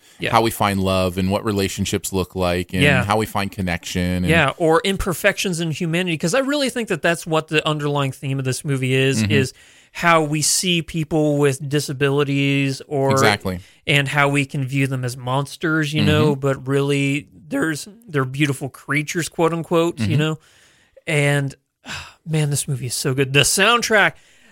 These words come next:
Speaker 1: Alexandre Duplat, you are brilliant.
Speaker 2: Mm-hmm.
Speaker 1: And, uh, I loved,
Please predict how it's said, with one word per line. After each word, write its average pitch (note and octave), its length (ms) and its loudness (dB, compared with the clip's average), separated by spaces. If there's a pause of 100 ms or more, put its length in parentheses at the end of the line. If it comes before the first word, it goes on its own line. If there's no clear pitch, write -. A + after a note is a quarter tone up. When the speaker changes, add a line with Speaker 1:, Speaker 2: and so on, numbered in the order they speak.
(200)
Speaker 1:
Alexandre G#3 640 2
Duplat, G#3 640 0
you G#3 180 -2
are G3 180 2
brilliant. F3 1000 0
Speaker 2:
Mm-hmm. A2+ 140 2 (280)
Speaker 1:
And, D#3+ 440 -2
uh, C#3+ 280 -2 (260)
I D#3+ 140 0
loved, D3 540 0